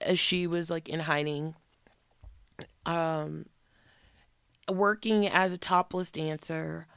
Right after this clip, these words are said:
By the time she was twenty-three in nineteen ninety-four, Gina was a mother of a two-year-old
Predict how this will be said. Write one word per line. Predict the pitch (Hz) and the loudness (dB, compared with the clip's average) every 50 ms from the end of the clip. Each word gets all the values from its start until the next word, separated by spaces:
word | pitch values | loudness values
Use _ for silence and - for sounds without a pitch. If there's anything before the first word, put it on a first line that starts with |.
| - _ _ _ | -20 _ _ _
By | - - 175 | -6 -4 -2
the | 190 | -2
time | 196 - 202 190 190 202 | 0 2 4 4 4 4
she | 196 - - 226 | 2 0 0 0
was | 214 214 208 | 0 -2 -2
twenty-three | - - - 196 202 202 208 214 - 196 185 180 180 175 175 - - | -2 -2 0 0 2 2 0 0 -2 -2 -2 0 0 -2 -2 -4 -2
in | - 170 170 170 | -2 -2 0 0
nineteen | 165 170 170 - - - - 185 | 0 0 0 -2 -4 -4 -2 0
ninety-four, | 180 175 175 175 175 180 170 - - 165 165 165 165 165 165 160 - - - - - - - - - - _ _ - | 0 0 0 0 -2 -2 -4 -4 -2 -2 0 0 0 -2 -4 -6 -10 -18 -20 -20 -20 -20 -20 -20 -20 -20 _ _ -6
Gina | 160 165 202 202 202 202 202 202 196 196 185 | -2 0 2 4 4 6 6 6 6 6 4
was | 139 175 185 180 175 | 4 2 2 2 2
a | 185 | 2
mother | 175 175 175 180 175 180 190 196 180 | 2 2 2 2 2 2 2 2 2
of | - 175 170 160 | 2 0 -2 -2
a | 175 | -4
two-year-old | - - - - 190 190 190 202 196 190 185 180 180 175 175 175 175 170 165 | -6 -4 -2 -2 0 0 2 2 2 4 4 4 4 4 2 2 0 0 -4